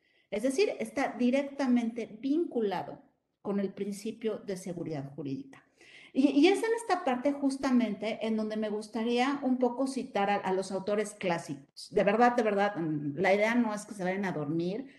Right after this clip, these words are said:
o que digan, "Esta de verdad ya sacó su García Maínez". Pero honestamente, estos son principios que a veces no nos quedan del todo claro y que aunque ustedes no lo crean, sí pueden llevarlos a un juicio exitoso en un momento determinado.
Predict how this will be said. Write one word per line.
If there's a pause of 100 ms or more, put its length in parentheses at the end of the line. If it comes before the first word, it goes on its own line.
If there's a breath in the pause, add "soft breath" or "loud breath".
(180 loud breath)
o
que
digan,
"Esta
de
verdad
ya
sacó
su
García
Maínez". (800 soft breath)
Pero
honestamente,
estos
son
principios
que
a
veces
no
nos
quedan
del
todo
claro (400)
y
que
aunque
ustedes
no
lo
crean, (200)
sí
pueden
llevarlos (220)
a
un
juicio
exitoso
en
un
momento
determinado.